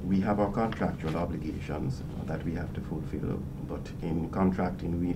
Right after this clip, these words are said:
ensure that in situations such as this we are able to release, be released from the contracts. The expense has been minimal,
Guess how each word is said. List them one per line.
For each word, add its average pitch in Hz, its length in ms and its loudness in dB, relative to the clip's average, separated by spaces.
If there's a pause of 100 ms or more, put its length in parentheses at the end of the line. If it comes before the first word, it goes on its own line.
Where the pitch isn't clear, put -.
ensure 92 460 2 (520)
that 90 160 2
in 85 100 2
situations 80 680 0
such 92 160 0
as 85 160 2
this 69 160 -4
we 85 80 0
are 80 100 2
able 80 260 -2
to 82 120 -2
release, 82 560 -2 (260)
be 87 80 2
released 82 380 4
from 73 160 0
the 73 80 0
contracts. 71 680 -2 (720)
The 107 240 12 (160)
expense 113 380 6
has 101 120 4
been 101 180 4
minimal, - 320 0